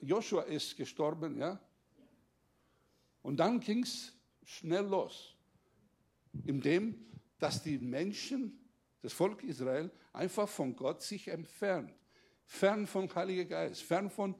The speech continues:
der Wille Gottes, ja? Und was geschah? Kamen dann andere Länder und haben sie versklavt.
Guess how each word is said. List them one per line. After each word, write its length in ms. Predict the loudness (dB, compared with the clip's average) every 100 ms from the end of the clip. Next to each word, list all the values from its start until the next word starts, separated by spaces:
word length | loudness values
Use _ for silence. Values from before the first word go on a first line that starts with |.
| -10 _ -4
der 160 | 2
Wille 180 | 4 4
Gottes, 440 | 2 0 0 -8
ja? 260 | -4 -4 -6 _ _ _ -12
Und 100 | 0
was 180 | 0 0
geschah? 520 | -2 0 4 4 0 -10 _ -6
Kamen 360 | 2 4 4 4
dann 320 | 2 2 -4 -10 _ _ -4 -4 -6 _ _ 0
andere 300 | 2 2 2
Länder 440 | 2 2 0 -2
und 140 | -2
haben 140 | -4 -6
sie 100 | -4
versklavt. 600 | -6 -6 -4 -4 -6